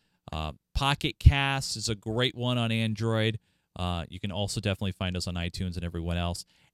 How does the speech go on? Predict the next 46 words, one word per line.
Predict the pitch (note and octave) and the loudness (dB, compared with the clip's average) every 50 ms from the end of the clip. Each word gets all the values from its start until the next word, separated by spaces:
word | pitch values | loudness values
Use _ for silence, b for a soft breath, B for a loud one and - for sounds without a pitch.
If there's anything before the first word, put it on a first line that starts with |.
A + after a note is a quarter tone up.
| b _ - | b _ 0
And | F3 G#3 A3 A3 G3+ F3+ | 2 4 4 4 4 4
the | E3 F3 | 2 2
last | E3+ F#3+ G3+ G#3+ A3+ G#3+ - | 2 4 4 4 4 2 2
thing | - A3 G3+ | 0 2 2
I | G3 | 4
wanna | F#3 F3+ F#3 F#3 F3+ F3 | 4 4 4 2 2 2
say | - - F#3+ F3+ | 2 2 2 2
before | E3+ E3 D3+ - - F3 F3 E3+ | 2 0 -2 0 0 2 2 2
we | D#3 C#3 | 2 0
get | A#2 C3+ C3 - | 0 -2 -2 -2
outta | - C3+ D3+ E3+ F3 E3+ | 0 2 2 4 4 4
here | C#3 A#2 A#2 A2+ G#2+ G2+ - _ _ _ _ _ _ _ _ _ _ _ _ _ _ _ _ _ - - - - - | 4 4 4 4 2 2 -2 _ _ _ _ _ _ _ _ _ _ _ _ _ _ _ _ _ -18 -18 -6 0 4
is, | B2 B2+ B2+ B2+ A#2+ G#2 B2 | 6 6 6 6 6 6 6
uh, | A#2+ A#2 A#2 A#2 | 6 6 6 6
we'll | A#2 C3 | 4 4
be | B2+ C#3 | 4 4
doing | C3 C3 C3+ C#3 C#3 C3 | 2 2 2 2 2 2
a | B2 | 2
new | B2+ C3 B2+ | 2 2 4
picture | - - C#3+ C#3 - - C#3+ | 4 4 4 2 0 -2 -2
for | G#2+ - A2+ | -2 0 0
album | A2 A2+ C3 C3+ B2 A2 G2 | 2 2 2 2 0 -2 -2
art, | E2+ C#2 - _ _ - | -4 -4 -8 _ _ -4
because | A2+ B2 - D3 C3 A#2+ - - - _ _ _ - | -2 2 4 4 4 2 2 -2 -8 _ _ _ 0
every, | D3 E3+ D#3+ E3+ E3 D#3 D#3+ D3+ - - | 0 2 2 2 2 2 2 0 0 2
every | D3 C#3+ C3 C#3 B2+ | 2 2 4 4 4
season, | - - A3 A#3+ D#3 B2 B2+ C#3+ E3 | 4 4 2 2 2 2 2 2 2
you | D3 A2 | 2 2
know, | G#2 G#2+ | 4 2
w-, | A#2 A#2+ A2+ G#2+ F2 | 2 2 0 0 0
when | G#2+ G#2+ G#2 | 0 -2 0
we | G#2 G#2 | 0 0
have | A2 G#2 | 0 2
a | F#2 | 2
new | F#2 F2+ F#2 | 2 4 4
map, | F#2 G#2 B2 - - | 4 4 2 2 2
we | A2+ | 4
do | F#2 G#2 G2 | 4 6 6
new | G2 G2 G2 | 8 8 8
album | F#2 F#2 G#2+ G#2+ A#2 A#2+ A2+ A2+ | 8 8 6 6 6 4 4 2
art | B2 C3 - | 2 0 -2
and | - F2+ E2+ | -4 -6 -4
do | - G2 F#2 | -4 -4 -2
new | F2+ F#2 F#2+ G2 | -2 -2 -2 0
logo | F#2 F#2 G2 A2 A2+ B2+ B2 | 0 2 0 2 0 0 -2
stuff. | - - - B2+ C#3+ D#3 | 0 0 0 0 0 -2